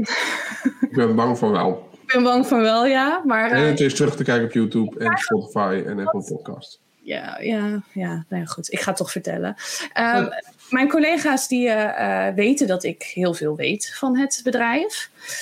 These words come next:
Speaker 2: Mhm.
Speaker 1: Ehm, dus wat is, eh, er makkelijker, eh, om te doen dan, eh, mij even vragen van, "Hey Chantal, waar is dit? Hey Chantal, hoe doe je dat? Eh, hey Chantal, help
Speaker 2: Ja.
Speaker 1: me." Ehm, dus wat ik tegenwoordig doe, is dat ik, eh,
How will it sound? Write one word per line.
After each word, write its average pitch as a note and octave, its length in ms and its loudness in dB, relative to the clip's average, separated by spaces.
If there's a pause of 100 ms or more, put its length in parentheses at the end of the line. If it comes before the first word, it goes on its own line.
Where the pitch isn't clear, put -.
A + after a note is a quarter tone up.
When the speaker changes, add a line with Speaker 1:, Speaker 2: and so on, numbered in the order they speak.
(120)
Speaker 2:
Mhm. C#3+ 140 4
Speaker 1:
Ehm, F3+ 200 4 (300)
dus - 140 -20
wat B3+ 180 0
is, - 260 0
eh, G3+ 280 0
er G3 140 2
makkelijker, A3+ 800 2
eh, F#3+ 280 0
om G3+ 160 2
te F#3+ 100 -6
doen G#3 240 2
dan, F#3 320 0
eh, F#3 280 -2
mij G3 380 0
even F#3 400 0
vragen F3 560 -4
van, F#3 240 -4
"Hey G3 180 0
Chantal, F3+ 440 -2
waar F3 140 -2
is E3+ 100 -6
dit? D4 300 -2
Hey G3+ 180 0
Chantal, F#3 540 -2
hoe F#3 120 0
doe G3 120 -2
je A3+ 80 0
dat? - 440 -4
Eh, A3+ 100 0
hey G#3+ 340 2
Chantal, G3 600 0 (260)
help G#3 240 2
Speaker 2:
Ja. A3 160 4
Speaker 1:
me." - 120 0 (920)
Ehm, A#3 500 2
dus C4 200 0
wat C#4 140 2
ik C#4+ 100 2
tegenwoordig B3+ 440 0
doe, B3+ 280 2
is A3+ 140 0
dat A#3+ 160 0
ik, A3 180 -4
eh, G3+ 320 2